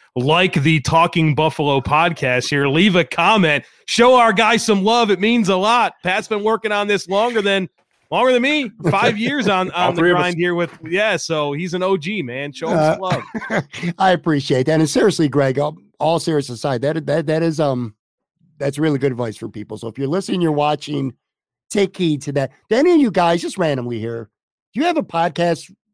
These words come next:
Speaker 3: routine, like a pre-podcast routine? Is there anything specific that you do, like, right before you're ready to start doing a show? And maybe it's just, whether it's going over some notes last second, whether it's, uh, making sure, you know, you got a specific drink or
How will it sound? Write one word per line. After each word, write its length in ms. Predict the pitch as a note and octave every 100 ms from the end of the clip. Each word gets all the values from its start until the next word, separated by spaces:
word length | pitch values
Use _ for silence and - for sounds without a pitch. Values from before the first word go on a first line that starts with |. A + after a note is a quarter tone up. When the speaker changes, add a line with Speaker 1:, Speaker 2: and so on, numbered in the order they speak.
| _
Speaker 3:
routine, 340 | B2+ C3+ D3 D3
like 100 | C#3
a 60 |
pre-podcast 680 | - D3 C#3 C3 C3+ C#3 C3
routine? 440 | C#3 A#2+ C#3+ C3 C3 _ _ -
Is 120 | C#3
there 120 | F#3+
anything 280 | A#3 A#3 G#3+
specific 520 | - C#3+ C3+ F3 D#3+
that 220 | C#3 D#3+ D3+
you 140 | D3+
do, 260 | B2+ C#3 C#3
like, 220 | C3 A#2
right 180 | C3+ C3+
before 340 | C3 - D3
you're 140 | C3 A#2+
ready 260 | A#2 A#2+
to 100 | A#2
start 280 | G#2+ A#2+ A2
doing 220 | A2+ A2+
a 40 | A2
show? 400 | - B2 A#2 A2+ _ _ _ -
And 160 | G3
maybe 280 | F#3+ G3 G3
it's 160 | F#3 F3
just, 340 | F#3+ - - _ _ _
whether 320 | D3+ D#3+ D3+
it's 160 | C#3 - _ _ _ -
going 200 | G#3 G#3+
over 160 | G3 F3+
some 200 | E3+ E3+
notes 360 | D#3 F#3 F3 G3
last 360 | F3 F3 -
second, 440 | - F3+ - F3+ E3
whether 360 | C#3+ C#3 C#3
it's, 280 | C3+ C3+ -
uh, 220 | D#3 C3+ B2
making 320 | C#3+ D3 D3
sure, 480 | - E3+ D#3 D3+ D3 _ _
you 80 | -
know, 60 | D3
you 120 | D3
got 160 | D3 C#3
a 40 |
specific 560 | - - - C#3 F#2 F#2
drink 460 | B2+ D3+ E3 D3+
or 220 | C#3+ C3+